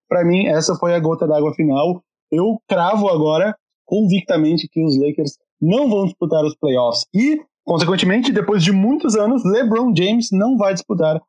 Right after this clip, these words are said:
os playoffs da N B A também. Depois de oito finais e de sei lá quantos playoffs seguidos, eu ia fazer só um paralelo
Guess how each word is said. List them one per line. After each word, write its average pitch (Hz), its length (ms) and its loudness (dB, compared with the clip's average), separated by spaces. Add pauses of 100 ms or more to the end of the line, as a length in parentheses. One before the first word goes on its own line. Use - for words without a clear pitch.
(240)
os 151 140 -2
playoffs 151 360 0
da 151 120 0
N 151 100 2
B 151 220 0
A - 20 -2
também. 143 320 0
Depois 135 240 -2
de 123 80 0
oito 180 240 0
finais 151 480 0
e 135 80 2
de 120 300 2
sei 151 120 0
lá 139 120 0
quantos 143 260 -4
playoffs 131 380 -2
seguidos, 160 480 0 (320)
eu 165 80 0
ia 185 80 0
fazer 208 200 0
só 208 160 0
um 240 120 0
paralelo 196 760 0